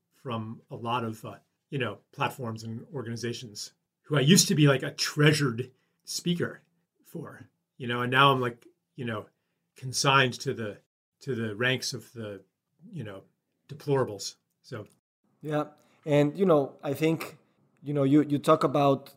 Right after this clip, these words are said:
Speaker 2: the more beautiful world our hearts know it's possible in a overly intellectual or at least mental, ra-,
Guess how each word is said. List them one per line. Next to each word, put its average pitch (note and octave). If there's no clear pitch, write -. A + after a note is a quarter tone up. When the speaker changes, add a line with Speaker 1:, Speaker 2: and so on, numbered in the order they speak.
Speaker 2:
the C3+
more C#3+
beautiful C#3+
world C#3+
our B2+
hearts D#3
know C3
it's B2
possible B2
in C#3
a B2+
overly C#3+
intellectual C#3
or A#2+
at B2+
least C3+
mental, C#3+
ra-, C#3